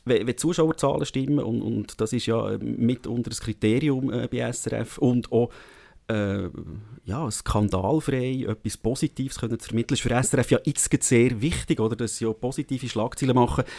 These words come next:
Und ich denke, das Ziel ist auch erreicht, oder? Es ist jetzt nicht ein, ein, ein Gehacke und, und auch, auch wenn es inhaltliche Kritik gibt, aber also jede Schlagzeile und auch negative Schlagzeilen zu, zu dieser, zu dieser Show sind für S R F gut, weil grundsätzlich hat's ja funktioniert.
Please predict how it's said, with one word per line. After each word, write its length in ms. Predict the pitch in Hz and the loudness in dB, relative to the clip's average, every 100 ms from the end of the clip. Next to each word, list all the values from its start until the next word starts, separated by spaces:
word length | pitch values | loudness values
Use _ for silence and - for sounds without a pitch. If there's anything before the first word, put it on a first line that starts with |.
| - - | -14 0
Und 80 | 123 | 6
ich 80 | 143 | 8
denke, 300 | 131 120 120 | 6 6 4
das 300 | 131 160 - | 4 4 0
Ziel 220 | 156 165 | 2 4
ist 140 | 135 | 4
auch 180 | 131 147 | 6 6
erreicht, 480 | 143 131 - - - | 8 6 4 -2 0
oder? 200 | 107 127 | 0 2
Es 100 | 123 | 0
ist 80 | 120 | -2
jetzt 220 | 120 123 | 0 4
nicht 200 | 131 - | 4 4
ein, 60 | |
ein, 240 | 110 - 107 | -2 -2 -6
ein 200 | - - | -6 -6
Gehacke 560 | - 101 117 - - 123 | -2 2 2 0 0 0
und, 180 | 110 110 | 2 0
und 200 | 107 107 - - - - | 0 -2 -4 -20 -20 -16
auch, 180 | - 101 | -8 -2
auch 120 | 110 | 4
wenn 60 | 120 | 4
es 80 | - | 4
inhaltliche 540 | 104 135 110 123 - | 6 6 4 2 -4
Kritik 480 | - 104 - 165 - | -6 -6 -4 -4 -2
gibt, 200 | 143 - | -4 -2
aber 200 | 110 107 - - - - _ - | -2 -2 -6 -18 -20 -20 _ -4
also 200 | 110 107 | 2 6
jede 560 | 104 104 107 104 131 151 | 4 2 -2 0 2 2
Schlagzeile 400 | 127 127 - 127 | 2 0 -2 -2
und 80 | 117 | 0
auch 40 | |
negative 400 | 120 120 127 120 | 0 0 -2 -6
Schlagzeilen 600 | 120 117 113 - 113 117 | -4 -4 -4 -6 -4 -4
zu, 220 | - 110 104 | -2 -4 -2
zu 200 | - 107 | -2 0
dieser, 340 | 101 101 98 | 2 2 0
zu 140 | - | -2
dieser 180 | 101 104 | -4 -2
Show 280 | - 101 120 | 0 0 -2
sind 160 | - 107 | -2 -4
für 120 | - | -2
S 300 | 104 113 - | -2 -2 -2
R 140 | 98 | -2
F 240 | 104 - - | -2 -6 -4
gut, 360 | 120 151 - 120 | 0 0 2 2
weil 140 | 107 | 2
grundsätzlich 760 | - 120 139 - 117 117 117 | 4 4 4 2 0 0 -2
hat's 180 | 98 - | -2 0
ja 220 | 104 101 - | 0 0 -4
funktioniert. 800 | - 104 101 - 98 104 139 | -4 -2 -2 -2 2 4 2